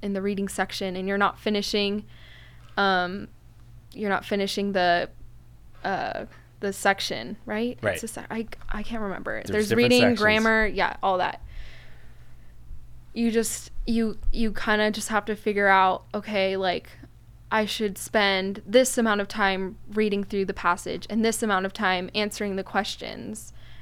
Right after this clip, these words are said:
Speaker 1: And then each time you do it, you'll get better and better at kind of figuring out how you should go about the test.
Speaker 2: How many times did you take the test?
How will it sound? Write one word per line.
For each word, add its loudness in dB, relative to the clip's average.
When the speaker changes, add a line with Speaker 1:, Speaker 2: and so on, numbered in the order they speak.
Speaker 1:
And -2
then 0
each -2
time 0
you 0
do 4
it, 2
you'll 0
get 2
better 4
and -2
better 2
at 2
kind -4
of -6
figuring -2
out -2
how -2
you -10
should -6
go -2
about -2
the -6
test. -6
Speaker 2:
How 0
many 2
times 0
did -8
you -8
take -4
the -18
test? -8